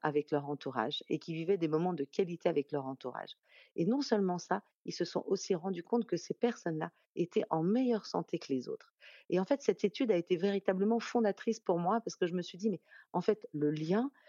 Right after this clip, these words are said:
le lien social, le lien avec les autres, vivre des moments de qualité avec son entourage, c'est quelque chose qui est fondamental pour être heureux. Et du coup, c'est cette idée qui me, qui me pousse à développer ce concept deux minutes de bonheur, donc avec, euh,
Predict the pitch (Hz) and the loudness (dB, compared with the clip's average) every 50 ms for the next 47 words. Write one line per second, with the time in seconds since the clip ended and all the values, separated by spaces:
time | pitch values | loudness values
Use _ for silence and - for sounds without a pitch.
0 | - _ - - 143 143 139 151 185 233 247 233 - 226 220 - - 220 208 214 | -20 _ -6 -2 0 0 2 2 2 0 0 0 -2 -2 -2 0 2 2 2 2
1 | 208 175 143 135 143 147 202 226 247 226 247 226 - 220 220 196 202 214 208 - | 2 2 2 0 2 2 2 2 2 2 0 2 2 2 2 4 4 2 0 0
2 | - - - _ - 165 185 233 208 208 202 185 180 180 180 175 185 185 185 165 | -8 -20 -20 _ -6 -2 0 0 2 4 2 4 4 2 2 2 2 2 2 2
3 | 143 143 - - 254 254 240 233 226 - - 233 220 208 - _ _ - - 175 | 0 0 2 2 2 2 2 0 -2 0 2 2 2 0 -2 _ _ -4 -2 2
4 | 175 202 196 - - 185 175 165 165 160 - - 165 165 170 185 - _ _ _ | 2 2 0 0 -2 -2 -2 -2 -4 -6 -4 -2 0 0 0 -2 -2 _ _ _
5 | - - - 175 - 180 170 156 151 - 196 185 - - - 156 147 - - - | -10 -4 -4 -2 0 0 -2 -2 -2 -2 -2 -2 -2 -4 -2 -2 -2 -2 -2 0
6 | 226 226 208 185 180 175 170 165 180 170 165 _ - 165 156 151 147 - - 143 | 2 2 2 2 0 0 0 2 2 0 0 _ -4 -2 -2 -2 -2 -2 -6 -6
7 | 135 135 131 - _ _ - - _ - - 165 151 185 - - 262 247 - - | -6 -6 -8 -8 _ _ -20 -20 _ -4 -4 -4 -4 -4 -2 -2 -2 -2 -2 -4
8 | - - 208 202 - - 190 175 247 240 - - - 190 180 170 160 151 147 143 | 0 0 0 0 0 -4 0 0 0 -2 -2 -4 0 0 2 4 4 4 2 2
9 | - - 190 185 180 175 - - - 302 311 - - 180 - - - - - - | 0 0 0 2 0 0 -2 -2 -2 0 0 0 -2 -4 -4 -4 -20 -20 -20 -10
10 | - - 160 156 156 214 233 208 214 214 220 - - - 247 247 220 - - 170 | -2 0 0 2 2 0 0 2 2 2 2 2 2 0 0 0 0 0 2 2
11 | 160 156 - - 208 220 - - 240 233 - - 175 151 151 180 180 185 190 202 | 2 2 0 0 0 0 2 2 0 0 0 -2 -4 0 0 2 2 2 2 2
12 | 202 170 151 160 143 139 151 151 175 220 254 240 185 160 156 147 - 156 147 160 | 2 2 0 0 4 4 2 4 4 2 2 2 2 2 2 4 4 2 4 2
13 | 170 - - 139 | 0 0 0 -2